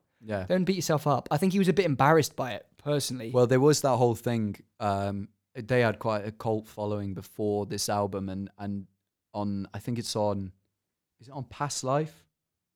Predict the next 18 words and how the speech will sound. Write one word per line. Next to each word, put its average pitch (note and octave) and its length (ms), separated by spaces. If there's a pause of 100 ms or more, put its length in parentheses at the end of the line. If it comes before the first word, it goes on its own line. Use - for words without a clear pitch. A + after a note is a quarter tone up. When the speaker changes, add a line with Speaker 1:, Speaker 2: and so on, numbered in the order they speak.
(540)
Speaker 2:
Right. A#2+ 240
Speaker 1:
Or G2 1000 (240)
I A#2 60
can't B2 280
think A2+ 120
of A2 60
it. G#2 40
Speaker 2:
Top-notch B2+ 460
Speaker 1:
He's - 80
Speaker 2:
journalism. B2+ 420
Speaker 1:
talking C#3+ 220
about, A#2+ 340
he's G#2+ 160
talking D3 260
Speaker 2:
Yeah. A#2 120
Speaker 1:
about A2+ 120
how, A#2 160
like, G#2+ 400